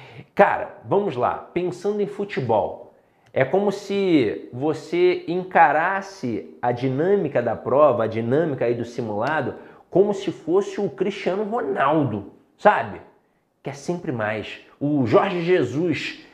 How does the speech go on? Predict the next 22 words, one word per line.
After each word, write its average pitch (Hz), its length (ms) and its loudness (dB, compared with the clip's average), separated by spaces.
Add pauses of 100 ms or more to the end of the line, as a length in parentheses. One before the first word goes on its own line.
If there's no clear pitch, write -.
(160)
que 127 120 -6
foi 139 680 0 (180)
técnico 143 400 2
do 139 100 -2
Flamengo, 120 540 0 (180)
sempre 247 480 -6
mais, 208 540 -2
sempre 240 300 -2
mais, 208 260 0
tem 226 120 -6
que 214 60 -14
ser - 120 -2
chato. - 680 0 (420)
"Ah, 214 320 4
então 151 280 2
eu 202 80 6
tô 202 140 4
acertando 180 600 0
nove 160 460 4
em 147 80 -2
português? 143 680 2
Não, 208 500 -6